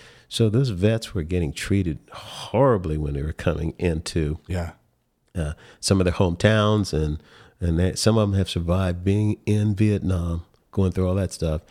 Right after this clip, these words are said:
Speaker 2: Right.
Speaker 1: and then getting shot in their local bar when they return home.
Speaker 2: Yeah.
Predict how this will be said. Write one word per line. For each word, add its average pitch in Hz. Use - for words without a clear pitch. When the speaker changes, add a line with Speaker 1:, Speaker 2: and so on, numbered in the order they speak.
Speaker 2:
Right. 82
Speaker 1:
and 90
then 92
getting -
shot -
in 82
their 80
local 82
bar 85
when 78
they 76
return 80
home. 78
Speaker 2:
Yeah. 90